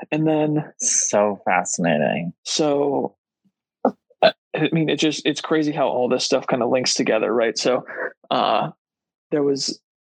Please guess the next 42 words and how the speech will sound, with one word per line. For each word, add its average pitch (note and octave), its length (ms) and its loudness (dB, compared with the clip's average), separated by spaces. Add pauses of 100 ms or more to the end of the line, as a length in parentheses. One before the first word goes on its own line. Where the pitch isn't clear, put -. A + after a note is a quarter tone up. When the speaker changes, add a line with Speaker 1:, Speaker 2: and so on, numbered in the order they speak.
(100)
Speaker 1:
gladiators C#3+ 640 0
were C#3+ 60 0
getting C3+ 220 0
sent B2 400 0 (140)
to, A#2 600 2 (880)
uh, - 360 0
sent C3 280 0
to - 80 0
war. B2+ 460 0 (540)
So - 120 -2
there D3 40 2
was C#3 160 -2
less C#3 340 0
entertainment C#3 880 2
'cause C#3 140 2
gladiators C3+ 580 0
were B2 120 0
the C3 120 2
entertainment B2 600 0
for C3 120 4
the - 100 -2
people B2 340 0
in A#2+ 120 -2
Rome A#2+ 440 0
and - 280 -4
other - 380 2 (600)
cities. - 600 2 (260)
And D3+ 160 0
so, C#3 120 2
like, B2 200 0
people C3+ 240 0
were B2+ 140 2
unhappy B2+ 500 0
'cause - 200 0
there A#2+ 140 0
wasn't A#2 280 0
entertainment A#2 600 0
'cause B2+ 160 2
the - 80 0
gladiators A#2+ 520 2
<laughs> - 40 2
had - 120 -2